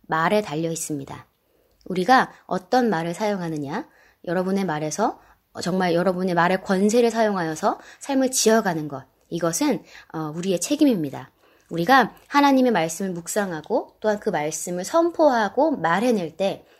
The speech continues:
우리의 삶은 하나님의 말씀에서 말하는 그런 결과들로 가득 차게 될 것입니다.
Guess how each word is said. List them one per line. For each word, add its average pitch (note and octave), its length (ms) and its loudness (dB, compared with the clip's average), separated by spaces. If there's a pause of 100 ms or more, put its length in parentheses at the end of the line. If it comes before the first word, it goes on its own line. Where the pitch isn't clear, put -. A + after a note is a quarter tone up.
(120)
우리의 F#3+ 280 -2
삶은 G3 460 -2 (200)
하나님의 G3 380 -4
말씀에서 E3 640 -4
말하는 D#3+ 500 -2
그런 E3+ 300 -2
결과들로 F3 800 0
가득 E3+ 260 -2
차게 E3+ 220 -4
될 F3 180 -2
것입니다. E3 640 0